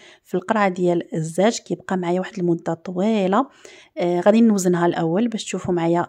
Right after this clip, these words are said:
ميتين غرام ديال اللوز شحال خرجت لنا. فكيف ما كتشوفوا معايا راه في الميزان كاين صفر. من بعد غادي نعمر القرعه.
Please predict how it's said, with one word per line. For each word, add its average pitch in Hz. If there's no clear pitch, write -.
ميتين 190
غرام 175
ديال 165
اللوز 170
شحال -
خرجت 165
لنا. 214
فكيف 190
ما 190
كتشوفوا -
معايا 185
راه 190
في 240
الميزان 180
كاين 175
صفر. 247
من 196
بعد 156
غادي 180
نعمر 170
القرعه. 165